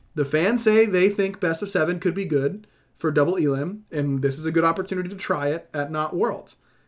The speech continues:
And I was like, "Okay, but when we are on hour six and a half of one set, um, I'm gonna look you in the eye, and you're gonna know that I don't want to be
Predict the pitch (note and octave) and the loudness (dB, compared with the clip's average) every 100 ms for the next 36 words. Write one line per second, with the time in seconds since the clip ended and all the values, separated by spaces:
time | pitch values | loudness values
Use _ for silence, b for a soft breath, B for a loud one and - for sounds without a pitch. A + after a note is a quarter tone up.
0 | _ - D3 C#3+ C#3 C#3+ - _ _ - | _ -4 0 0 0 -4 -8 _ _ -2
1 | D#3 F3+ F#3+ E3 D3+ C#3 E3+ F3 G3+ B3 | 4 6 6 6 2 2 2 2 2 4
2 | F#3+ G#3 - _ _ - D3+ D#3 G#3+ - | 2 0 -10 _ _ -2 4 6 6 0
3 | _ _ _ - D#3 D3 F3+ G3 F#3+ F#3 | _ _ _ -2 0 2 6 8 8 6
4 | F3+ D#3 F#3 G3+ G3 G#3+ G#3 G#3 F#3+ G#3+ | 2 4 6 6 4 4 4 2 2 2
5 | G3+ F#3+ - _ _ - D#3+ C#3+ D3 E3 | 0 -2 -6 _ _ 0 2 2 2 2
6 | F#3 F3 A#3+ F3 E3+ _ _ E3+ D#3 D#3 | 2 2 2 2 -2 _ _ -4 -2 -2
7 | D#3 D#3 - _ - D3+ F#3 G3 F#3 G3 | -4 -8 -12 _ 0 2 4 6 6 6
8 | G#3 G#3 G3+ G3 G#3 G3+ E3+ F3+ D#3+ D#3 | 4 4 4 6 6 6 4 2 0 2
9 | E3+ F#3+ F#3+ G#3+ E3+ D#3+ G#3 b b b | 4 4 4 4 4 0 -4 b b b
10 | E3 D#3 D3+ D#3 E3+ D#3 E3 E3 E3+ _ | 4 6 6 6 6 6 4 4 -4 _
11 | - D3+ D#3 D#3 - F3 D3 C#3+ C3+ C#3 | -6 0 2 0 -2 -2 0 0 -2 -4